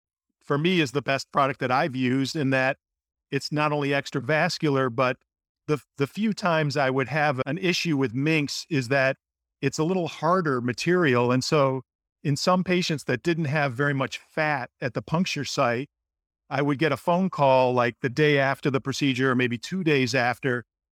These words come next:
and the patient would say, "There's pus coming out of my wound," 'cause Minx is kinda pale yellow. And so the patient was kind of freaked out by, p-,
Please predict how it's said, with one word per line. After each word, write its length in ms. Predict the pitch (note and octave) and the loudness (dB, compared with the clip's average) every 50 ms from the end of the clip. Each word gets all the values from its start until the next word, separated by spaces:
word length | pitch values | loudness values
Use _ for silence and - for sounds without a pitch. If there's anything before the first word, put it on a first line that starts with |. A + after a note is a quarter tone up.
| _ _ _ | _ _ _
and 140 | - C#3 B2+ | -4 -4 -2
the 60 | B2+ | -2
patient 420 | - - F3 E3+ D#3 - - D3 C#3 | -2 -2 0 0 0 0 -2 -4 -4
would 120 | C#3 - | -6 -4
say, 220 | - - D3+ C#3 | -2 0 0 0
"There's 220 | C3 C3+ C3 B2 - | 2 0 0 -2 -4
pus 380 | - - - E3+ E3+ - - | -6 -6 -4 -2 -2 -4 -6
coming 280 | - - D#3 C#3+ C3+ C3 | -6 -4 -2 0 0 0
out 160 | C3 B2+ B2 | 0 0 0
of 100 | A#2+ A#2 | -2 -2
my 180 | B2 A#2+ A2 A2+ | -2 -4 -2 -2
wound," 500 | A2+ C3+ E3 F3 D3+ A#2+ A2 G#2 - - _ _ _ _ _ _ _ _ _ _ - | -2 0 2 2 2 2 0 -2 -8 -14 _ _ _ _ _ _ _ _ _ _ -6
'cause 200 | C#3+ B2+ - - | -6 -6 -6 -6
Minx 360 | - C3+ D3 D#3 D#3 D3 - - | -6 -2 0 0 0 -2 -4 -10
is 120 | B2 - | -12 -8
kinda 240 | - D3+ C#3+ C3 B2 | -4 -2 -2 -2 -2
pale 400 | - - - E3+ D#3+ D3+ D3 C#3 | -4 -4 -4 -2 0 2 2 2
yellow. 560 | C3 C3 C3+ C#3 C3+ C3+ C3 B2 B2 B2+ B2 _ _ _ _ _ _ _ - | 2 2 2 2 2 2 2 0 -2 -6 -10 _ _ _ _ _ _ _ -12
And 140 | - D3 - | -12 -8 -4
so 120 | - C#3 | -2 0
the 80 | B2+ C#3 | 0 0
patient 440 | - D3+ D#3 D3 - - D3+ C#3 C3 | 0 0 0 0 0 0 -2 -2 -4
was 120 | C3 - | -4 -6
kind 240 | - - C#3 C3 B2+ | -4 -4 -2 -2 -2
of 100 | A#2+ - | -4 -6
freaked 360 | - - C#3+ C#3+ C3 - D#3 | -4 -4 -2 -2 -2 -2 -2
out 260 | C#3 C3+ C#3+ C3 - | 0 0 0 0 0
by, 300 | - C3 A#2+ A#2+ A#2 A#2+ - _ _ _ _ _ _ _ | -2 -2 0 0 -2 -4 -8 _ _ _ _ _ _ _
p-, 100 | - - | -20 -16